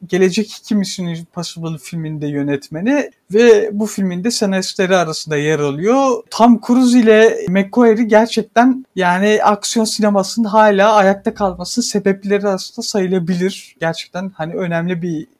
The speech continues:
iş yapıyorlar diyeyim bu konuda. Bunun dışında film güzel. Filmi sevdim. Önceki filmden daha çok sevdim ve ben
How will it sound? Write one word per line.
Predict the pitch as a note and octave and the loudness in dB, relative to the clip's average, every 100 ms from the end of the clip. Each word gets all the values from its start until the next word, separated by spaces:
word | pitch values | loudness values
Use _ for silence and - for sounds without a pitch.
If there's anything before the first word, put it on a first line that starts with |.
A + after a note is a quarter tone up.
| _ | _
iş | G#3 - - | -6 -6 -4
yapıyorlar | E3+ - D#3+ D3+ C#3+ C#3 | -6 -4 -6 -4 -6 -6
diyeyim | C#3+ C#3 C#3 | -8 -6 -8
bu | C#3 | -10
konuda. | D3 C#3 D3+ A#3+ B3+ _ | -10 -8 -2 0 -2 _
Bunun | A3 C#4 D4 | 0 0 0
dışında | C#4 D#4 | -4 -4
film | D4+ - D4+ D4+ D4 - - | -4 -4 -2 -2 -2 -6 -14
güzel. | F3 G3 G#3 A#3 D#4+ - | -4 -2 4 4 4 -6
Filmi | - - G3 F#3+ A3 A3+ | -18 -8 -4 -2 -2 -2
sevdim. | - - - - G3+ G#3+ A3 B3+ C#4+ | -8 -12 -8 2 4 4 4 2 2
Önceki | A#3 A3 B3 - | 0 0 -2 -4
filmden | - G#3+ A3 B3+ A3+ | -4 0 4 4 4
daha | A3+ | 0
çok | A#3+ A#3+ - | 0 -4 -4
sevdim | - D#3 D#3+ B3+ B3 G#3+ | -6 -6 -4 0 0 2
ve | G#3 A3+ A3 F#3+ | 2 2 0 0
ben | G#3+ A3+ | 0 0